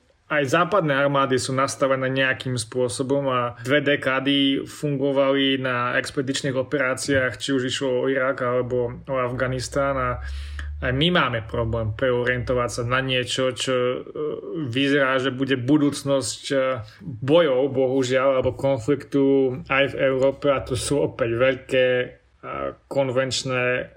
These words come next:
konflikty a veľké op-, operácie manévrových jednotiek. To s-,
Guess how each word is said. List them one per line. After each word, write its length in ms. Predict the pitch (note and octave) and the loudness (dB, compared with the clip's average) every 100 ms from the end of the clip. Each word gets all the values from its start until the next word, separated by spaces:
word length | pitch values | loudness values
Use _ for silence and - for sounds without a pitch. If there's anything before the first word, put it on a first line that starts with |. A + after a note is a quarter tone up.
| A2+ | -16
konflikty 720 | - C#3 B2 C#3 C3+ - C#3 C3+ | -2 -2 0 -2 -2 -2 0 2
a 80 | |
veľké 320 | B2+ C3 C3 C3 | 2 0 0 -4
op-, 320 | C3 - - | -6 -8 -6
operácie 960 | C3+ C3+ C3 B2+ - C3+ C3 C3 C3 - - | -4 -2 -2 -4 -4 -4 -2 -2 -6 -12 -10
manévrových 800 | D#3+ C#3 C#3+ C#3 C3+ C#3 B2+ E3 | -4 -2 0 0 0 2 2 2
jednotiek. 480 | D#3+ A#2+ - - - _ - | 2 -2 -6 -14 -14 _ -2
To 160 | D3+ D3 | 0 0
s-, 400 | - - - | -2 -4 -8